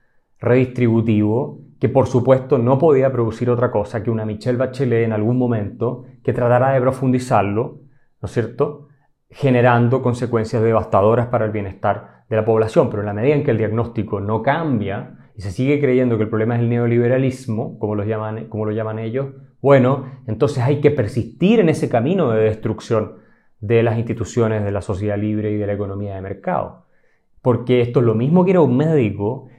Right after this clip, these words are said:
que está convencido de que la enfermedad, ¿cierto?, es de una determinada naturaleza y a uno le da un remedio, y después vuelve ese médico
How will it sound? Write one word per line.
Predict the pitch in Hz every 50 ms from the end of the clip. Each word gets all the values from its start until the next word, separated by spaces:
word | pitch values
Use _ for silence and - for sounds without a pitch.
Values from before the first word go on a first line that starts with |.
| _
que | - -
está | - - 123 117
convencido | - 123 113 110 107 104 101 - 127 135 151 165 165
de | 170 156
que | 135 135
la | 123 113
enfermedad, | 110 110 - 113 101 101 98 101 107 120 139 135 107 98 - - - - _ _ _ _ _ _ _ _
¿cierto?, | _ - 117 107 - - - 135 131 135
es | - 117 107
de | 127
una | 123 120 117
determinada | 117 110 117 107 110 110 107 113 120 127
naturaleza | 139 143 135 139 127 117 117 120 123 123 - 135
y | 120
a | 113
uno | 113 120 120 117
le | 110 110
da | 110 113
un | 120 110
remedio, | 110 101 101 131 147 135 101 90 92 104 127 135 - - _ _ _ _ _ _ _ _ _ _
y | - 117
después | 117 113 113 131 113 104
vuelve | 110 117 123 147 165 160 175
ese | 151 - 151
médico | 127 117 120 123 110 98 - - - 98 110 135 - -